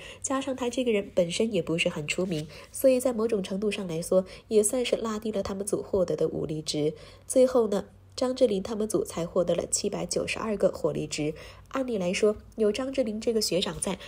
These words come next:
他们的火力值不该这么低。可结果就是他们获得火力值，甚至都没有达到平均水平八百。是不是不知道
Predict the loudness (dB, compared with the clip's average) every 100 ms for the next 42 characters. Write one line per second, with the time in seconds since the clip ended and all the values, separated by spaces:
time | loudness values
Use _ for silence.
0 | -12 -6 0 0 0 -2 -2 -2 0 -2
1 | -2 -4 -4 -6 -4 -4 -2 -2 -4 -8
2 | -12 2 4 4 4 4 2 2 0 0
3 | -4 0 0 0 -2 -2 -2 -4 -2 -2
4 | -4 -6 -2 0 2 2 0 -2 -4 -6
5 | -6 -6 -6 -8 -10 -8 -4 -4 -4 -10
6 | -12 -10 -8 -4 -4 -6 -12 -20 -20 -8
7 | -2 0 2 2 0 0 -16 -8 0 2
8 | 2 2 -2